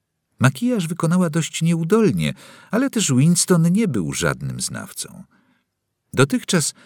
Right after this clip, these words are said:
nigdy nie widział i nawet sobie nie potrafił wyobrazić partyjniaczki z umalowaną twarzą. Przemiana, jaka się w Julii dokonała, była wprost niesamowita.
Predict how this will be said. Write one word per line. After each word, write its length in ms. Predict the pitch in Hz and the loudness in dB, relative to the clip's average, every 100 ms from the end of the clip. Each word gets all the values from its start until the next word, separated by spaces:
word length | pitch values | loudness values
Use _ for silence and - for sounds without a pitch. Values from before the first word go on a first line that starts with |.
| _ _ - | _ _ -2
nigdy 420 | 117 160 143 143 | 4 4 2 0
nie 220 | 120 208 | 4 4
widział 580 | 78 92 120 127 170 180 | 2 -2 -4 -2 -2 -2
i 160 | 156 117 | -4 -6
nawet 380 | 127 - - - | -8 -10 -10 -8
sobie 300 | 55 - 67 | -8 -8 -8
nie 120 | 76 | -8
potrafił 480 | 90 95 95 117 113 | -6 -4 -4 -4 -4
wyobrazić 720 | 135 151 214 214 123 78 - | -2 0 2 2 0 -4 -4
partyjniaczki 1080 | - 80 - 82 71 85 117 127 - 120 | -2 -2 -2 -2 0 4 4 2 -6 -6
z 140 | 107 - | -4 -4
umalowaną 720 | 82 69 90 117 113 110 - | -6 -6 -6 -8 -8 -12 -16
twarzą. 560 | - 50 50 - - _ _ _ _ _ _ _ _ _ _ _ _ _ - | -16 -16 -14 -16 -20 _ _ _ _ _ _ _ _ _ _ _ _ _ -4
Przemiana, 600 | - 62 78 139 127 62 | -4 -2 0 0 0 -6
jaka 300 | 58 - - | -14 -16 -16
się 160 | - | -14
w 140 | 53 - | -14 -14
Julii 220 | 107 117 | -12 -10
dokonała, 600 | 80 - 65 87 120 127 - _ _ _ _ _ _ _ _ - | -10 -10 -8 -6 -4 -6 -8 _ _ _ _ _ _ _ _ -14
była 200 | 104 123 | -10 -8
wprost 460 | - 147 - - | -8 -8 -8 -6
niesamowita. 1000 | 156 180 - 196 196 214 202 - - - | -4 -2 -2 -4 -4 -6 -10 -14 -20 -20